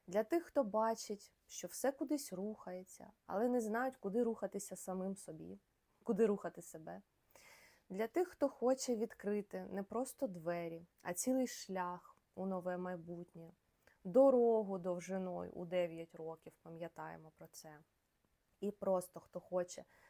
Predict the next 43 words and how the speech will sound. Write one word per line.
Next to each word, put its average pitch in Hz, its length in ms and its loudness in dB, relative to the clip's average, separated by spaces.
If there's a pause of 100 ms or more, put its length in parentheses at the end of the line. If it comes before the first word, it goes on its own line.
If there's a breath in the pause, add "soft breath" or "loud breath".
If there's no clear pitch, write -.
(140 soft breath)
перетворити 202 720 2
оцю 175 300 -6
паузу 180 640 0
після 175 320 -8
старого 180 580 -2
етапу 170 440 -12
на 185 220 -4 (140)
пуск, 196 400 -6
запуск 175 640 -4
нового 175 500 -4
життя, 220 520 -6 (480 soft breath)
а 175 100 2
воно 240 260 2
почнеться 233 560 -2
для 190 180 -2
всіх, 196 320 -4
тільки 170 320 -8
не 202 240 0
всі 202 220 -4
про 190 160 -4
це 190 220 -4
знають 233 420 -2
і 185 40 -4
не 185 100 -2
всі 220 200 -8
зможуть 190 400 -4
закласти 185 580 -2
позитивні 175 640 -6
зміни, 196 480 -4 (380 loud breath)
очиститися 185 800 -4
від 170 160 -8
старого 185 440 0
негативу, 180 640 -2
сумнівів 202 600 -2
і 180 40 -10
страхів, 233 500 -2
щоб - 220 -12
не 202 120 0
брати 185 400 0
їх 156 140 -14
з - 80 -14
собою 160 400 -10
далі. 156 400 -10